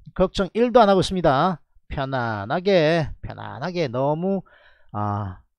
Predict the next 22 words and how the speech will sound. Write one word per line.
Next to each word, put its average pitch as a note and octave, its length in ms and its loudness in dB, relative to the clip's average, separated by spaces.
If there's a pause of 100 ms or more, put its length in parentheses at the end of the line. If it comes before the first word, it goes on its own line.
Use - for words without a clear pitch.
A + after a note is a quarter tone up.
(440)
그죠? F3+ 320 0
흔들릴 F3 300 0
필요도 - 320 2
없이 F3 480 -2 (300)
직장인들이 D3+ 840 -4
편안하게 G#2 580 -6
매-, E3 160 0 (360)
매매하는 D#3+ 400 0
것이 D3+ 240 -4
좋은 B2+ 240 -4
것이다. - 560 -2
저는 C3+ 160 -6
그렇게 - 200 -4
말씀드립니다. C3 720 -2 (1600)
테마주 F3+ 460 -2
들어가가지고 D#3+ 1040 -4
금방 B2 380 -4
좋았다가 F3 380 -8
나중에 D3+ 460 -6
회의 D#3 180 -10
끝나고 F#3 280 -10
나오면, D#3 580 -12